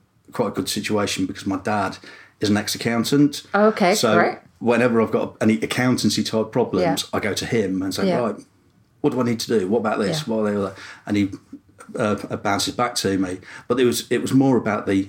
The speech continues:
Speaker 1: the process of setting up a business and things like that that, uh, that really
Speaker 2: Brilliant.
Speaker 1: helped.
Speaker 2: So when you were serving, can you just remind me, where were you serving and for how long?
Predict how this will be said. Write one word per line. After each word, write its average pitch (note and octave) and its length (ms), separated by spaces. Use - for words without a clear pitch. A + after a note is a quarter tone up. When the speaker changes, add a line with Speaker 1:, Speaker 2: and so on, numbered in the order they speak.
Speaker 1:
the - 80
process - 880
of A2 80
setting - 380
up G2 100
a F#2+ 60
business G2+ 680
and - 120
things G2 240
like G2+ 180
that G2 200
that, - 260
uh, F#2+ 140
that G2 120
really F#2 140
Speaker 2:
Brilliant. D3 120
Speaker 1:
helped. - 380
Speaker 2:
So B3 360
when B3 220
you C#4+ 200
were C4 100
serving, G3+ 540
can G#3 160
you G3 40
just G3+ 220
remind G#3 340
me, D3+ 140
where F3 300
were F3 100
you F3 160
serving E3 480
and D#3 180
for F3 120
how D#3+ 200
long? D3+ 280